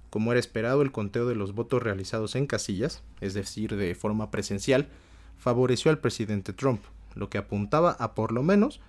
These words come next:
arrojar un resultado mucho más cerrado en los votos de colegios electorales.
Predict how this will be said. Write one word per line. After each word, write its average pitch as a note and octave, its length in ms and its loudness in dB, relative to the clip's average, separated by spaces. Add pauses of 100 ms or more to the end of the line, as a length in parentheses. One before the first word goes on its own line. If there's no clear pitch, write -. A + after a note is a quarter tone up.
(360)
arrojar A2+ 440 2
un D#3 100 2
resultado C3+ 640 2
mucho C3+ 280 0
más B2 200 -2
cerrado A#2 380 0
en C3+ 60 0
los G2 140 -4
votos G2+ 500 -4
de A#2+ 160 -2
colegios G2 460 -2
electorales. A#2 720 0